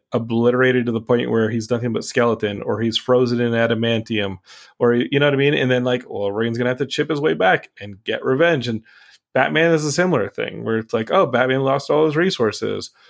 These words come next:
Batman lost this person that was close to him. Batman's gonna have to figure out who did it and,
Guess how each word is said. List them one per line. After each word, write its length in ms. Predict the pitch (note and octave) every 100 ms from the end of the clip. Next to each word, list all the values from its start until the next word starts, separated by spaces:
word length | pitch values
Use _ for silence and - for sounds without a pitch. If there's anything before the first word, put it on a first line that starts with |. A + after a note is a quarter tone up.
| _ -
Batman 340 | A#2 C3 C3+
lost 300 | C3+ C#3 C#3+
this 100 | D3
person 260 | - D#3+ D3+
that 80 | D#3+
was 100 | D#3
close 280 | - F#3 -
to 80 | A#2
him. 160 | G2 - _ _ -
Batman's 320 | - G#2+ A2
gonna 140 | B2
have 60 | B2
to 100 | C#3
figure 260 | - D3+ D#3
out 160 | D#3
who 140 | C#3+ E3+
did 180 | G3
it 220 | E3 D3 - _ _ _ -
and, 200 | A2